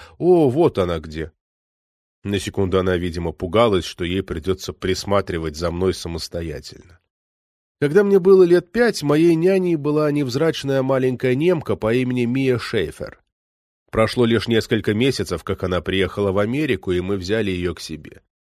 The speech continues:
Она уехала с семьёй из восточной части после того, как развалился Советский Союз и пала стена. Мия была незамужней женщиной с седыми волосами, такая маленькая, худая и тихая.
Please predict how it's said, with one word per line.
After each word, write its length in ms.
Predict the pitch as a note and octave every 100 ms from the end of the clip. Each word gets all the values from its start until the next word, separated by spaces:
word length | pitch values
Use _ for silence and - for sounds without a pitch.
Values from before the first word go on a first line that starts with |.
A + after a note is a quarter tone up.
| _ _ _ _ -
Она 240 | G#2+ A#2
уехала 640 | A#2 A#2 B2 - A2+ A2 G2
с 60 |
семьёй 460 | - A#2 A#2+ C3 G#2
из 80 | F#2
восточной 600 | G#2+ - A2 - G#2+ G#2
части 540 | - C#3 - - E2
после 360 | - G2+ - G2
того, 280 | G#2+ B2
как 220 | - G2+ G2
развалился 640 | F#2 F#2 G2+ G#2+ G2 F#2+
Советский 540 | G2+ F#2+ F#2 - G#2
Союз 420 | - G#2+ A#2+ C3
и 60 | F#2
пала 300 | F2 G2 F2
стена. 540 | - - F2+ D2+ - _ _ _ _ _ _ _ -
Мия 300 | C#3+ G#3+ G#3+
была 260 | D#3+ D#3+ F3
незамужней 680 | E3+ C3 D3 E3+ D3+ D3+ D3
женщиной 680 | C#3+ G3 D#3+ B2 G#2 F#2+
с 60 | F2+
седыми 380 | - B2+ D3 D3
волосами, 720 | B2+ B2+ C3+ - F#2 D#2 D2
такая 420 | - G#2+ C#3 B2+
маленькая, 640 | A2+ D#3 G3 C#3+ G2 F2+ F2+
худая 400 | - G#2 C#3 C3+
и 140 | A#2
тихая. 560 | - E3 - E2+ D#2+